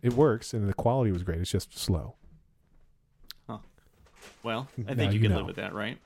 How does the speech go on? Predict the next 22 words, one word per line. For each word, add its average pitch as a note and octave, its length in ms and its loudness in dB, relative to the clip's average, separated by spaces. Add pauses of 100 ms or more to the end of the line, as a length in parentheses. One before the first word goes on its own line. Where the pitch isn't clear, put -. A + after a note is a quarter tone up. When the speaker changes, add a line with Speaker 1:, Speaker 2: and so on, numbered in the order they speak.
(420)
Speaker 1:
Yeah. E3+ 180 -2
Oh, D#3+ 100 4
yeah. F#3 300 2 (280)
<laughs> - 280 -14
Speaker 2:
Yeah. A2 220 -2 (440)
Speaker 1:
Being F3 200 8
a C3+ 40 4
minute C3 180 2
and A#2 80 -2
a G#2+ 40 0
half A#2+ 200 -2
behind B2+ 260 4
is G2+ 80 0
better G#2+ 240 4
than, G2+ 160 -2
like, - 260 -6
having G2 240 0
to G2 60 2
watch F2+ 180 0
four F2+ 200 -2
hours E2 200 -4
later. - 300 -12